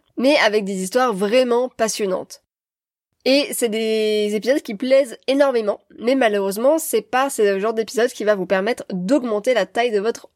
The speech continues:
audience. Donc l'idéal, c'est vraiment d'alterner. Donc toujours en gardant en tête votre objectif, donc c'est-à-dire que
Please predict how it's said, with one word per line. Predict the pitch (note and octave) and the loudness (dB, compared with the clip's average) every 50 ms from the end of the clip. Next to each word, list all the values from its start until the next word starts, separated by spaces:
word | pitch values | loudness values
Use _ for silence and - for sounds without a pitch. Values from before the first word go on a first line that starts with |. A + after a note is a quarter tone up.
| _ - | _ -2
audience. | G#3+ A#3+ A#3+ F#3 F#3+ F#3 E3+ F3 - - - - - _ _ _ _ _ _ - | 0 0 2 2 2 2 2 0 -2 -6 -8 -8 -10 _ _ _ _ _ _ 0
Donc | A3+ C#4 D#4 C#4+ | 4 4 4 4
l'idéal, | D#4 - C#4 A#3+ B3+ B3+ A#3+ B3+ D4 - | 4 0 0 0 2 4 4 4 4 2
c'est | - B3 | 0 -2
vraiment | G#3+ G3 G3 G#3+ A#3 C4 C4 | -4 -2 0 2 2 2 2
d'alterner. | A#3 G#3 A#3 A#3 A#3 A#3 - A3+ G3+ G3 F3 - A3 - _ _ _ | 4 4 4 2 2 0 -2 -2 0 0 -2 -4 -6 -12 _ _ _
Donc | E4 - G3 G3+ G#3 G3 - | -10 -6 -4 -4 -4 -4 -4
toujours | - - C4+ B3+ D4+ C4 | -2 -2 2 4 4 4
en | A#3+ | 4
gardant | A3 A3 G#3+ G#3 G3 G#3+ G3+ | 4 2 2 2 2 2 2
en | F3+ | 0
tête | E3+ G#3+ G#3+ G3 | 0 -2 -4 -4
votre | F3 F3 - - - | -6 -8 -6 -4 -4
objectif, | F#3+ F#3+ F#3+ G3 F#3+ - C4+ D#4+ - - C4+ | 0 0 0 0 0 -2 -2 -2 -2 -4 -6
donc | G3+ F3+ | -8 -6
c'est-à-dire | - G3 F3+ G3 G3+ G3 | -6 -4 -4 -4 -4 -4
que | - F#3+ E3+ - | -4 -6 -6 -6